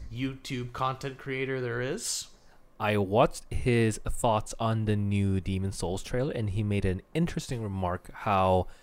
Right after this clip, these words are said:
Speaker 2: everything is so, like, clear looking, like, everything's super definition. Do you know what I mean?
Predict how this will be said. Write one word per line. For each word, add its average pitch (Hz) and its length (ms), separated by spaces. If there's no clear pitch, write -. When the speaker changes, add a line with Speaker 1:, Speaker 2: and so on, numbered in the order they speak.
Speaker 2:
everything 151 560
is 117 160
so, 113 920
like, 104 140
clear 127 420
looking, 82 400
like, 82 140
everything's 107 500
super - 380
definition. 92 800
Do 90 60
you 85 100
know 98 80
what 95 80
I 92 60
mean? 101 240